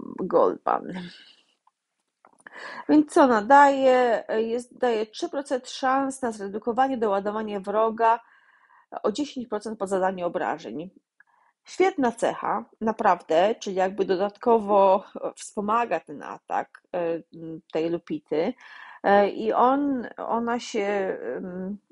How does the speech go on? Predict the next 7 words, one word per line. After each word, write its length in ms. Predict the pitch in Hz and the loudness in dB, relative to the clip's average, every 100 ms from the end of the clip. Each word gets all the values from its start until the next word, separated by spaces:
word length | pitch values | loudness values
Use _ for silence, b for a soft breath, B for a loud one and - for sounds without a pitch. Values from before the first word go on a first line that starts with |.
| _ _ _ _ _ _ - 151 - | _ _ _ _ _ _ -12 -8 4
ta 220 | 208 185 | 6 8
l-, 180 | 185 - | 4 2
redukcja 840 | 214 220 220 277 - - 185 180 175 | 4 4 4 0 -2 -2 2 4 4
doładowania 920 | 202 190 185 190 208 214 208 202 190 | 2 0 0 2 2 2 -2 -2 -2
jest 340 | 180 185 - | -4 -10 -10
jak 260 | - - - | -10 -10 -16
trzy 840 | - - - 294 285 277 269 | -16 -16 -8 -2 2 2 2